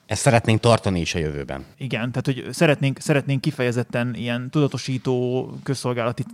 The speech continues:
Speaker 2: jellegű tevékenységet folytatni, hogy az emberek tudatosabban használják a, a körül-, a, a maguk körül elhelyezett technikai eszközöket, biztonságtudatosan használják ezeket, tisztában vagy-, tisztában legyenek a, az, annak a felelősségével, hogy pontosan mit csinálnak.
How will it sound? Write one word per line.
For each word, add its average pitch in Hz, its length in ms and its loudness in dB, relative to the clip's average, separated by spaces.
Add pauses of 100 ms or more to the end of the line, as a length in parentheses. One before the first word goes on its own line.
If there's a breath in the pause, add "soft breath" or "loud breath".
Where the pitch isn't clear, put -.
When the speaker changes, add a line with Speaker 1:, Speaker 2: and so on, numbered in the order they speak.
(140)
Speaker 2:
jellegű 120 340 -4
tevékenységet 123 680 -2
folytatni, 131 560 -2 (280 soft breath)
hogy 135 100 0
az - 0 -
emberek 139 240 4
tudatosabban 135 600 2
használják 120 600 0
a, 117 840 0
a 95 80 -10 (240)
körül-, 127 240 0
a, 123 280 -2 (160)
a 131 120 -4
maguk 131 240 2
körül 123 300 0
elhelyezett 120 440 0
technikai 127 380 0
eszközöket, 123 440 -2
biztonságtudatosan 135 840 0
használják 123 500 0
ezeket, 127 460 -2 (760 loud breath)
tisztában 139 380 2
vagy-, 131 300 2
tisztában 131 420 4
legyenek 127 340 0
a, 120 200 0
az, 135 160 0
annak 135 220 0
a - 40 -6
felelősségével, 123 840 0
hogy 117 120 -2
pontosan 120 400 -4
mit 131 120 -6
csinálnak. 160 500 0